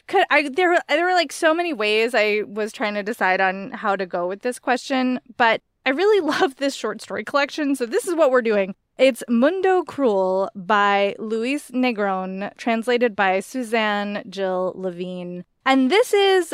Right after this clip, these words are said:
as I said, short stories. It's a debut short story collection that is about a small community in Puerto Rico. And the characters are all sort of united by their sexuality. This is very much about, like,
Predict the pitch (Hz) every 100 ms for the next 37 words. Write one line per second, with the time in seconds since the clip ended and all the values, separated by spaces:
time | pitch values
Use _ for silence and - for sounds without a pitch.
0 | - 240 269 269 208 359 403 - 233 202
1 | 190 196 226 208 208 254 285 294 294 269
2 | 247 - 220 - 196 180 - 190 180 180
3 | 180 - - - 214 214 240 233 - 262
4 | 269 269 302 226 208 214 220 254 240 269
5 | 285 254 233 233 226 - 208 202 202 220
6 | 247 240 277 175 180 180 185 - 262 277
7 | 277 - 285 311 320 330 311 311 254 247
8 | 240 233 226 226 220 220 220 - - -
9 | 311 285 226 247 226 220 214 214 208 202
10 | 170 202 190 185 190 190 190 196 - 196
11 | 175 185 190 185 180 180 175 175 180 175
12 | - - 247 - 196 180 180 175 - 202
13 | 240 262 220 233 247 285 247 - 214 196
14 | 190 - 185 180 175